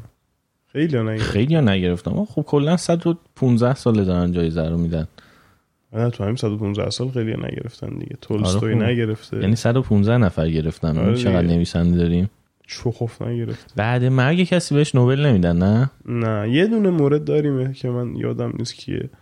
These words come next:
Speaker 1: ولی نه، معمولاً. من خیلی دوست داشتم امسال چیزم بگیره. توماس پینچن. اگه اسمش
Speaker 2: پینچان.
Speaker 1: پینچان. همون که اون
Speaker 2: مثلاً توماس پینچان بگیره،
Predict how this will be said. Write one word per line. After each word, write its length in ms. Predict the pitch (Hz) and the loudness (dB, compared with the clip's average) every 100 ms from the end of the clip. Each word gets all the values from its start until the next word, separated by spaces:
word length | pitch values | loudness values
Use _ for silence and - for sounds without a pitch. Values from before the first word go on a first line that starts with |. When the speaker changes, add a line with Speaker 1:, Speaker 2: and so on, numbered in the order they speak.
| _ _ _ _ _ _ _ - | _ _ _ _ _ _ _ -10
Speaker 1:
ولی 380 | 131 123 127 123 | -6 -4 -2 -2
نه، 120 | 117 | -4
معمولاً. 540 | 110 107 - - 120 117 _ _ _ | -4 -6 -10 -10 -10 -12 _ _ _
من 60 | 156 | -6
خیلی 200 | 190 226 | -2 0
دوست 160 | 214 214 | 0 -2
داشتم 220 | 208 208 | -2 -2
امسال 260 | 156 160 | -2 -2
چیزم 320 | 160 147 147 139 | -4 0 0 2
بگیره. 380 | 120 107 98 - _ _ _ _ | 0 -2 -6 -10 _ _ _ _
توماس 360 | 113 113 110 | -6 -6 -6
پینچن. 560 | - 104 110 120 139 160 - - _ _ _ - | -8 -8 -4 -2 -2 -4 -10 -20 _ _ _ -12
اگه 140 | 113 | -8
اسمش 160 | 110 - | -8 0
Speaker 2:
پینچان. 480 | 98 - 98 92 - | 0 2 0 0 -4
Speaker 1:
پینچان. 500 | - 107 113 113 107 - - - - | -10 -8 -4 -4 -4 -12 -20 -20 -8
همون 180 | 120 127 | -2 -2
که 360 | 127 135 127 - _ _ _ _ _ | 2 0 0 -4 _ _ _ _ _
اون 120 | 110 | -6
Speaker 2:
مثلاً 320 | 110 110 - 214 | -4 -6 -2 -2
توماس 400 | - 156 151 - | 2 2 2 2
پینچان 720 | 160 156 185 175 127 123 127 _ _ _ | 2 2 2 2 4 2 0 _ _ _
بگیره، 920 | 131 139 135 135 151 160 120 110 110 | 0 0 2 2 4 4 4 2 0